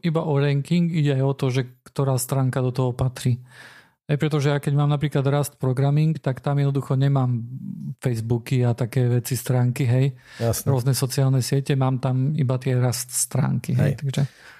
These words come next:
Speaker 2: No a ide o to, že, že review bombing, eh, v Steame by vedeli rozprávať, vieš.
Speaker 1: Dobre, ale vieš,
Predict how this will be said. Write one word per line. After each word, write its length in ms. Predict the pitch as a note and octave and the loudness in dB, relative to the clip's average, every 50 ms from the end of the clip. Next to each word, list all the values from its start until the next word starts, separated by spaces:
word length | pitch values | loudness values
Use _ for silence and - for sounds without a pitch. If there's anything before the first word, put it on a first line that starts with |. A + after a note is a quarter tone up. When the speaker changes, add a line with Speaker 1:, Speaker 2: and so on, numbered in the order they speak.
| - - - | -20 -18 -6
Speaker 2:
No 100 | - A#2 | -2 0
a 140 | A#2+ B2 C3 | 2 2 2
ide 80 | B2+ | 2
o 100 | C3+ C#3 | 2 0
to, 140 | C3 - C3 | 2 2 0
že, 200 | A#2 G#2+ A#2+ B2 B2 A#2+ A#2 B2+ C#3 A#2 | 0 2 4 4 4 4 4 2 0 -2
že 180 | G2+ A#2 A#2 A#2 A#2 A#2 A#2 A#2 A#2 A#2 | 0 2 2 2 4 4 2 2 2 2
review 300 | A#2+ B2 B2+ B2+ B2+ A#2+ | 2 2 2 2 2 2
bombing, 560 | G#2+ A#2 A#2+ A#2+ A#2+ G#2+ A#2+ A#2 A2+ A2+ G#2 | 2 2 2 2 2 2 2 2 2 0 -2
eh, 140 | - - A2+ A2+ A2 G#2+ G#2+ A2 A2 A2 G#2+ G#2+ A2 - - - - - G#2 A2+ A2+ - _ _ | -4 -4 -2 -2 0 0 0 0 0 0 0 -2 -4 -6 -10 -12 -12 -12 -14 -16 -16 -20 _ _
v 220 | _ D#3+ D#3 D#3 - | _ -20 -20 -14 -12
Steame 320 | - - - C3 C3 C#3 C3 | -12 -4 0 0 2 2 2
by 140 | A2+ A#2+ A2+ | 2 4 2
vedeli 300 | A#2 A#2+ B2 C3 A#2+ A2 | 2 2 2 2 2 2
rozprávať, 640 | G2+ G#2 F#2+ - - A#2 G#2 G2 F#2+ G2+ F#2+ - - | 0 0 -2 -2 -4 -2 -2 -2 -2 -4 -6 -8 -6
vieš. 400 | A#2 A#2 G#2+ F#2+ - - - _ _ _ _ | -4 -4 -4 -4 -6 -14 -20 _ _ _ _
Speaker 1:
Dobre, 340 | _ G#3+ G3 G#3 F3 D#3+ D#3+ | _ -4 -2 -2 0 2 2
ale 280 | D#3 D#3 D3+ D3+ D#3 | 2 2 0 0 -2
vieš, 400 | F3 G#3+ F3+ F#3 E3 C#3+ - - | -4 -4 -2 -2 0 0 -2 -4